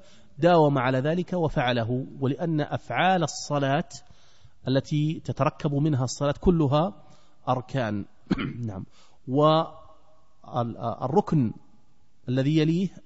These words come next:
الثالث عشر، مع أن المؤلف رحمه الله لم يفرد،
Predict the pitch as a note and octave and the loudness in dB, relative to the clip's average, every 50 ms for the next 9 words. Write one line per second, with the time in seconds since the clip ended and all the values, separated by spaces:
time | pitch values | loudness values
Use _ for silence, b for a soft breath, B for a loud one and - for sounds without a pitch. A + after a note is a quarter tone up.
0 | - C#3 C#3+ - - D#3+ D#3+ C#3+ B2 C#3 D3+ D3 - E3 E3+ G3 - - - - | -18 -18 -10 -4 0 2 2 2 2 0 0 0 0 0 0 0 -2 -8 -20 -20
1 | - - - - - - - - - - - - - - - A2 A#2 C3 C3 C3 | -20 -20 -20 -20 -20 -20 -20 -20 -20 -20 -20 -20 -10 -6 -4 0 2 4 6 6
2 | C3+ D3 E3+ D#3 C#3+ - - C3 A#2+ B2+ B2 A#2+ B2+ B2 A2+ B2+ D#3+ F3+ F3 - | 4 4 4 2 2 2 0 -2 -2 -2 -2 -2 0 2 4 4 6 8 8 8
3 | - D#3+ D#3 D#3+ D#3 D3 C#3+ | 8 6 6 6 4 0 -6